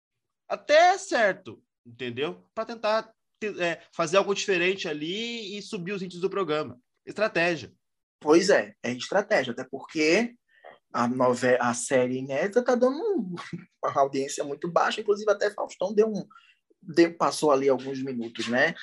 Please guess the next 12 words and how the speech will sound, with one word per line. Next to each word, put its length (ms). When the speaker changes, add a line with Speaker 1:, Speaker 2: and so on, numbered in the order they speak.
Speaker 2:
Mas 520
vamos 380
embora, 560
acabou 480
o 40
nosso 360
tempo. 240
Espero 300
que 100
vocês 320
tenham 280
gostado 680